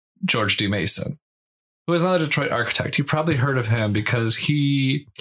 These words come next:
designed a lot of buildings around the city, but most around the state even, 'cause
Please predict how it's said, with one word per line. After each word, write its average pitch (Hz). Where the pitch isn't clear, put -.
designed 110
a 147
lot 175
of 185
buildings 110
around 107
the 104
city, 104
but 101
most 139
around 170
the 139
state 151
even, 98
'cause 113